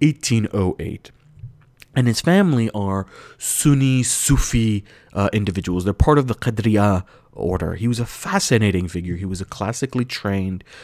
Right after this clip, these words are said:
uh, religious scholar. He was a sharif, the meaning of a religious leader.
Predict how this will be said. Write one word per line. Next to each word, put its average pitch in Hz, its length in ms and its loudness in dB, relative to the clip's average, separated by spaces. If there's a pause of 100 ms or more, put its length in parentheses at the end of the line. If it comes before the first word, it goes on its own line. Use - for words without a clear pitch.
(200)
uh, 87 140 -4
religious 95 500 -2
scholar. 90 480 -2
He 90 120 -6
was 85 180 -8
a 85 40 -4
sharif, 98 560 -2
the - 60 -10
meaning 90 280 -4
of 82 180 -4
a 87 80 -6
religious 87 420 -4
leader. 87 320 -4